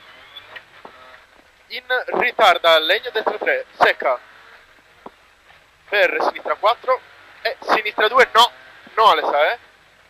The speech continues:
In destra due, no. Per sinistra tre meno, sì, dopo. Per destra tre, sì. Cinquanta con dosso. Al palo, destra quattro. E destra quattro.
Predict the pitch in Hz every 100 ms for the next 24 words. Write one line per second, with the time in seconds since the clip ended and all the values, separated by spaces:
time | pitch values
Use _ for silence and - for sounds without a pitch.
0 | _ 277 302 202 170 - 185 185 185 160
1 | 170 220 - _ _ _ _ _ _ _
2 | _ _ - - - 214 254 240 - 370
3 | - 190 262 254 214 - - 175 - 165
4 | 165 _ _ _ _ _ _ _ _ _
5 | _ _ - - - - - - 226 -
6 | 175 175 165 - - - - _ _ _
7 | _ _ _ _ _ _ _ - - -
8 | 240 240 214 185 165 165 - 202 233 -
9 | - - - - - 170 175 262 285 277
10 | 226 233 - 247 196 - - 160 160 -
11 | - - - - - - - - - -
12 | - - - - - - - - - 208
13 | 170 151 185 170 160 190 165 - 254